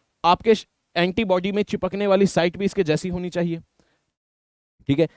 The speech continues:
लेकिन आपके शरीर को पता ही नहीं है कि इसकी जो साइट है वो कैसी है, ठीक है,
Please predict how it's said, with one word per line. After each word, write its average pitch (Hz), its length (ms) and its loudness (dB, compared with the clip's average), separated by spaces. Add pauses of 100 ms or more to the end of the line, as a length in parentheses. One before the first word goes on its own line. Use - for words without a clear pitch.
(140)
लेकिन 175 260 8
आपके 208 200 0
शरीर 196 360 2
को 220 120 -4
पता 170 240 -4
ही 185 140 4
नहीं 180 220 0
है 170 140 0 (220)
कि 185 80 0
इसकी 196 220 0
जो 196 120 -8
साइट 175 340 -2
है 190 60 -6
वो 180 100 -8
कैसी 165 340 -2
है, 160 120 2 (340)
ठीक 156 120 0
है, 190 100 2